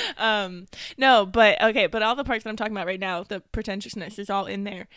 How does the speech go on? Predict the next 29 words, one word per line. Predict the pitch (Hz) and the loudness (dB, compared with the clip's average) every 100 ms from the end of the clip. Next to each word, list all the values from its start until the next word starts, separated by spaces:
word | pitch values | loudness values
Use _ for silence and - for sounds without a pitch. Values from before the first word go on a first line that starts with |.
| - - | -20 -6
And | 214 | -4
I | |
was | 196 | -4
like, | 190 190 | -6 -8
"Wow, | 262 262 302 359 392 349 277 220 185 160 156 - _ _ 214 | -8 -2 -2 0 0 2 2 2 0 -4 -8 -14 _ _ -6
that | 247 311 381 - _ _ | -2 0 -2 -4 _ _
is | 247 240 208 | -4 -2 0
a | 196 | -2
lot." | 208 240 294 220 - - - _ _ | -2 -4 -4 -4 -6 -14 -20 _ _
Um, | 240 226 214 208 214 254 - 240 | -2 0 0 -2 -6 -10 -8 -2
and | 233 | -2
I, | 226 - | -4 -6
so | 254 220 202 202 _ - | -4 -4 -4 -10 _ -8
Meredith | 214 269 285 | -6 -6 -6
and | 240 | -4
I | 214 | -4
were | 214 | -4
listening | 214 233 220 | -6 -6 -6
to, | 208 | -6
like, | - | -6
show | - 226 | -6 -6
tunes | - 247 220 | -6 -10 -10
in | 220 | -12
the | 214 | -14
car, | 233 226 247 | -12 -10 -10
and | - 220 | -12 -12
I | |
was | 220 - | -14 -14
like, | - - | -16 -18